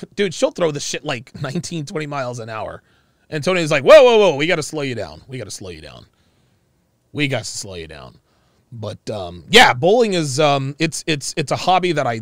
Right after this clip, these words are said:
I love. I love bowling. Um, I like working at it. I like working at it, man. Uh, Nate Dogg says, "All this bowling talk is going over my head." <laughs>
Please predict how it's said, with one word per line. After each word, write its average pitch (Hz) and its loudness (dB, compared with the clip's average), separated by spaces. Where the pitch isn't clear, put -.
I 127 -4
love. 156 4
I 139 0
love 147 2
bowling. 156 -2
Um, 139 0
I 202 8
like 311 8
working 226 4
at 85 -8
it. 76 -16
I 160 -8
like 165 -2
working 147 -6
at 85 -12
it, 73 -18
man. 90 -16
Uh, 147 0
Nate 170 0
Dogg 175 0
says, 147 -2
"All 165 0
this 170 -4
bowling 151 -4
talk 165 0
is 139 -6
going 170 -2
over 170 -2
my 147 -4
head." 160 -2
<laughs> 370 0